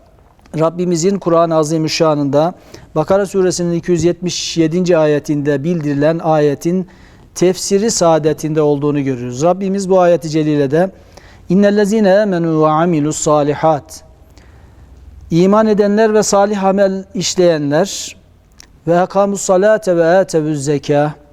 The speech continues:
Namazlarını dosdoğru kılıp zekatlarını tas tamam verenler "lehum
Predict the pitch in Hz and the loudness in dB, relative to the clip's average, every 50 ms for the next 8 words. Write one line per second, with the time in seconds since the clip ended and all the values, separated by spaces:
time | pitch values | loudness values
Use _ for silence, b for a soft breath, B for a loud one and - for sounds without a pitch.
0 | b b b b b b b b _ 160 156 170 180 185 180 170 160 175 170 160 | b b b b b b b b _ -2 -2 0 2 2 0 2 2 0 0 0
1 | 160 156 151 147 135 165 180 175 - - 180 180 175 175 - - 175 180 196 165 | 0 -2 -2 -2 0 -2 -2 -2 -2 0 0 0 0 0 -2 -4 -4 -4 -4 -4
2 | 151 151 165 160 - 170 160 - 165 156 151 147 147 135 - 175 180 175 - - | -4 -4 -4 -2 -2 -4 -4 -2 -2 -2 -2 -2 -4 -6 -6 -6 -4 -4 -4 -4
3 | 165 151 147 143 143 135 131 135 143 135 139 135 131 135 131 131 143 165 175 - | -4 -2 -2 0 -2 -2 -2 -2 -2 -2 -2 -2 -2 -2 -2 -2 -2 -4 -4 -8
4 | - - b b b b b b b b b b b b 175 180 208 214 190 180 | -14 -18 b b b b b b b b b b b b -2 0 0 2 2 0
5 | 170 156 151 | 0 -2 -2